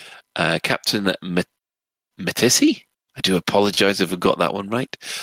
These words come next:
Maltmeister seventy-seven and Biker Flame, um, they are wanting to help out, uh, Commander Orange Phoenix because he's helped the community so much with his work,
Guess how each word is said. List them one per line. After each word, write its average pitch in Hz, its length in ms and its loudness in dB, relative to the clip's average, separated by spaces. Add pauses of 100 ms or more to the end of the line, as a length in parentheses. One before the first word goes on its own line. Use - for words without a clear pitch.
(120)
Maltmeister 127 680 0
seventy-seven 107 680 0
and 85 140 -4
Biker 123 320 2
Flame, 82 340 0 (500)
um, 95 460 0
they 113 460 2
are 95 560 2
wanting 101 640 -2
to 90 400 0
help 92 260 0
out, 85 460 0 (100)
uh, 69 300 -2 (720)
Commander 78 300 -2
Orange 78 300 0
Phoenix 82 580 0
because 85 260 -2
he's 90 180 2
helped 113 180 0
the - 40 -12
community 98 380 -2
so 98 240 4
much 92 320 0
with 92 100 2
his 85 160 2
work, 92 460 2